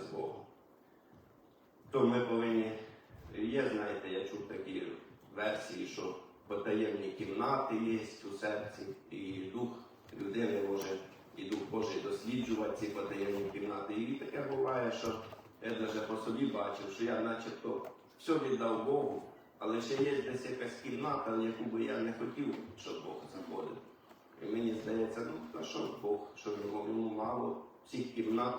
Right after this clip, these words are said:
кроме одної тої кімнати. Як бувало раніше, то в казках писали, що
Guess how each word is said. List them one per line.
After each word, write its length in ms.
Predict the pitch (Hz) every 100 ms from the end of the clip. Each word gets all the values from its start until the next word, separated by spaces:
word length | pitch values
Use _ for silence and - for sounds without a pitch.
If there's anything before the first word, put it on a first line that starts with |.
| -
кроме 320 | 117 110 110 107
одної 420 | 107 117 120 113 -
тої 180 | 113 -
кімнати. 540 | 101 110 117 - - - - - -
Як 200 | 98 98
бувало 380 | 104 104 104 101
раніше, 320 | 101 101 101 95 98 104
то 100 | 101
в 180 | 95
казках 560 | 101 101 - 104 104 104
писали, 420 | - - 98 95 95
що 80 | -